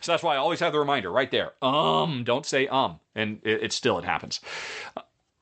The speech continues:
I literally almost said "um" just now. I, <laughs> anyway, um, s-, d-, there you go. I did it. Don't need the filler words. Just let it breathe. So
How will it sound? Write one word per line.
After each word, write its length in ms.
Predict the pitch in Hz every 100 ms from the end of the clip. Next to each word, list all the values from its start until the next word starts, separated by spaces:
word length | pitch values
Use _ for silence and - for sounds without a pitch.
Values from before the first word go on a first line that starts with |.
| _ -
I 120 | 175
literally 340 | 240 254 226
almost 260 | 214 208 -
said 160 | 196
"um" 240 | 190 180 165
just 240 | 143 147
now. 320 | 139 107 82 -
I, 140 | 139 143 - -
<laughs> 260 | - -
anyway, 480 | 214 175 156 - 131 - 135 131 120 -
um, 260 | 151 156
s-, 360 | 147 - - - -
d-, 120 | 135
there 200 | - 113
you 60 | 117
go. 120 | 127
I 120 | - 120
did 140 | 117
it. 140 | 90 _ _ _ _ _ _ _ _ _ _ _ _ -
Don't 260 | 120 143 165
need 160 | 175
the 80 | 160
filler 280 | - 196 196
words. 340 | 165 120 98
Just 320 | - 156 151 -
let 460 | 135 156 190 202
it 240 | - 226 170
breathe. 460 | 208 214 139 117 - _ - - - -
So 540 | - - 156 131 113